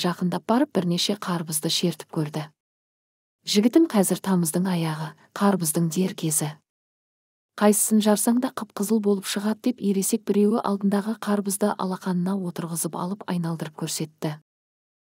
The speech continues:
Асқар салғыласып жатпайын деп, "Өлшеңіз", деп қалтасын қарманды. Оның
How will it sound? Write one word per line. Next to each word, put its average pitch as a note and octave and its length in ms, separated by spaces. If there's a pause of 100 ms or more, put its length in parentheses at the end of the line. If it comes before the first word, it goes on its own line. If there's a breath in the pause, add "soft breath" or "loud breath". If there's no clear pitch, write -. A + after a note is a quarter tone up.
Асқар B3+ 400
салғыласып F#3 560
жатпайын A3 460
деп, - 260
"Өлшеңіз", F3+ 540
деп E3+ 160
қалтасын D#3+ 480
қарманды. D3+ 640 (960)
Оның A#3 260